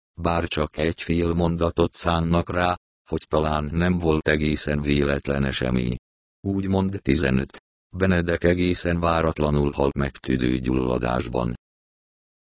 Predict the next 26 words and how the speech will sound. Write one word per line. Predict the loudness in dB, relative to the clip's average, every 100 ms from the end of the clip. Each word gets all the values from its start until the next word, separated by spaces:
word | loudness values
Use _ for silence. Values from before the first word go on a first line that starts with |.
| _
Akkoriban | -2 2 2 2 2 0
került | 2 2 4 2 2
hatalomra | 0 2 2 0 0 0
Mussolini | 0 0 0 2 0 -2
és | -2 -2
fura | 0 0
dolgok | 2 0 2 0 0
történtek | 2 2 2 2 2 0 -2 0
nem | 0 0 0
csak | -2 0
Rómában | 0 2 4 2 2 0
és | -2 -2
Itáliában, | -2 0 -2 -2 -2 0 0 0 -2 -8 -6
de | -4
a | 2
Vatikánban | 2 2 0 0 0 0 2
is. | 2 0 -6 _ _ _ _ _
Hogy | -4 -2
a | 2
diktátornak | 0 2 0 2 2 2 0 -2
volt-e | 0 0 4 2
valami | 4 4 4 2
köze | 2 2 2 0
a | 2
pápa | 2 4 4
halálához, | 4 4 2 2 0 0 0